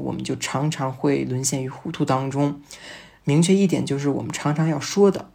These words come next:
具体问题具体分析，这是非常重要的。在整个哲学历史当中，哲学问题可以被看作是难题。那么为什么这里面说的是难题呢？因为一种普通的问题，呃，其实就是有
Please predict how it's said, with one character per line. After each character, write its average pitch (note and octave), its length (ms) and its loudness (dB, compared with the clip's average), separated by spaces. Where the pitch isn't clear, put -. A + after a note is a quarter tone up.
具 F#3+ 180 6
体 - 300 -6
问 D#3+ 180 6
题 D#3+ 220 -2
具 E3 180 0
体 C3 140 -4
分 F3 220 4
析， - 240 -4
这 D3 100 -4
是 - 140 -6
非 D#3 100 -4
常 C3+ 140 -6
重 D3 120 -6
要 B2+ 120 -6
的。 - 80 -14
在 G#3 120 4
整 D3+ 240 0
个 C#3+ 120 -2
哲 E3 180 4
学 G#3 140 4
历 F#3+ 180 2
史 - 160 -2
当 D3 220 0
中， E3+ 200 4
哲 - 100 -2
学 G#3+ 200 6
问 G#3+ 180 6
题 D3 160 -2
可 - 160 -2
以 D#3 100 6
被 C3+ 200 -2
看 D#3+ 440 0
作 C#3+ 200 -6
是 B2 340 -6
难 B2+ 240 0
题。 - 400 -6
那 D3+ 100 2
么 D#3+ 120 4
为 F#3+ 120 8
什 E3 120 4
么 E3 100 4
这 E3+ 100 0
里 C#3+ 80 0
面 C3+ 120 -4
说 E3+ 120 -4
的 E3 80 -2
是 D#3+ 140 -4
难 B2+ 260 2
题 - 200 -4
呢？ C#3 120 -10
因 G#3 80 2
为 G#3 160 6
一 G3+ 100 2
种 D#3 240 0
普 - 220 -8
通 G3+ 180 0
的 G3 120 4
问 C#3+ 200 2
题， B2+ 400 -6
呃， C#3 60 -4
其 D#3 160 4
实 D#3+ 120 4
就 D#3 120 2
是 C#3 80 -2
有 - 160 -6